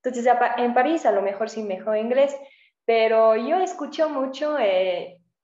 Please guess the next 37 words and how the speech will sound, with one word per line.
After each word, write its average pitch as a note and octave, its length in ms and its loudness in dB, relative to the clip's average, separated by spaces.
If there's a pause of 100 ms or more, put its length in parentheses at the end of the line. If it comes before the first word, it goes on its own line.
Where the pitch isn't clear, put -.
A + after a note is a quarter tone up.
(100)
y A3+ 200 -4
lo A#3 260 2
escucho D4+ 380 0
también B3+ 300 2
muy C#4+ 140 0
negativo, B3+ 680 0
gente A#3 420 -6
que A3 120 0
dice, G#3+ 300 -4
"Ay, C4+ 360 0
pero B3 280 -2
es A#3+ 140 -6
que D#4+ 100 -4
los E4 240 0
franceses A#3 460 -4
son C#4+ 160 -4
muy C4+ 140 -2
groseros", A#3+ 760 0
porque G#3+ 600 -2 (260)
cuando B3 320 4
no B3+ 160 0
les F4 200 4
hablamos A#3+ 460 2
bien B3 220 -4
en C4+ 160 -4
francés A#3 460 -2
dicen, B3 680 -6
"Eh, C#4 300 2
no E4 160 2
te G4+ 100 2
entendemos", A3+ 800 -2
o G#3 220 -2
"En A#3 140 -4
francés B3+ 300 -6
no D4 80 -8
es B3+ 140 -6
así". B3+ 320 -8